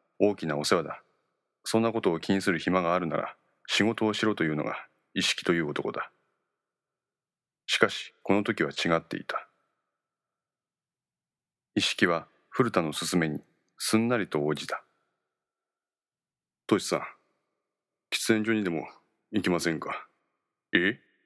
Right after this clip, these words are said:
課長、タバコ吸うんですか？」<laughs> そんなに驚かないでくださいよ。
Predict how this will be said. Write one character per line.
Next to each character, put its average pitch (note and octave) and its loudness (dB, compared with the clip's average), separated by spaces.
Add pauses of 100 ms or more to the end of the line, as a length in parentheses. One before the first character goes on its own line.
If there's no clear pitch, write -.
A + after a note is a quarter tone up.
(360)
課 E2 2
長、 E2 -2 (400)
タ F#2+ 4
バ A2+ 0
コ A2+ -4
吸 A2+ 0
う G2+ 2
ん E2+ -2
で D2 -6
す - -6
か？」 - -10 (800)
<laughs> - -2 (600)
そ - 0
ん D#2+ 0
な D2+ 0
に C#2+ -8 (220)
驚 E2 0
か F#2+ 2
な F2 2
い D2+ -2
で C#2+ -8
く C#2+ -4
だ C#2 -4
さ D2 -2
い C2+ -6
よ。 - -12